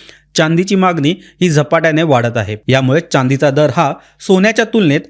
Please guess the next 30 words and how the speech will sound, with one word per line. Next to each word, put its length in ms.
अधिक 300
वेगाने 380
वाढताना 420
दिसत 320
आहे. 180
याशिवाय 480
लग्नसराईचा 680
काळ 240
जवळ 320
आल्यामुळे 540
दागिन्यांची 500
मागणी 360
वाढत 320
आहे. 200
ग्रामीण 320
आणि 180
शहरी 320
भागात 420
लोक 220
सोनं 460
चांदी 360
खरेदीसाठी 640
वळत 300
आहेत. 180
यामुळे 360
बाजारात 460
सोन्या 260
आणि 240
चांदीचे 420
दर 200